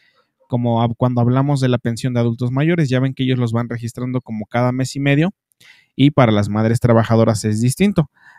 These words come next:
Para ello hacen distintas convocatorias en distintas fechas y en los distintos estados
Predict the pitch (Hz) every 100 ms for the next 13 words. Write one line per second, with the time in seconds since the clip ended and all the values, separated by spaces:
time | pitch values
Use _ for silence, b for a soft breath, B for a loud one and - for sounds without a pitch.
0 | _ 117 117 135 135 - 127 147 143 117
1 | - 123 123 131 - 131 127 131 127 139
2 | 135 143 - 135 117 - 110 113 117 120
3 | 113 131 - 120 101 98 98 104 101 104
4 | 107 98 107 110 123 -